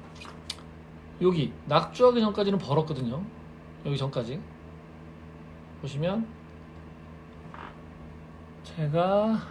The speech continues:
두 시 이후로 떨어지기 전까지는 계속 수익이 났습니다. 왜? 낙주를 하고 계속 벌었기 때문에 이렇게 짧게 짧게 치고 나오죠. 이렇게 요런 부분. 이렇게.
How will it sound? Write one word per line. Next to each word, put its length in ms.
두 180
시 220
이후로 400
떨어지기 460
전까지는 560
계속 340
수익이 280
났습니다. 460
왜? 120
낙주를 500
하고 300
계속 320
벌었기 320
때문에 180
이렇게 380
짧게 340
짧게 300
치고 240
나오죠. 440
이렇게 280
요런 260
부분. 400
이렇게. 300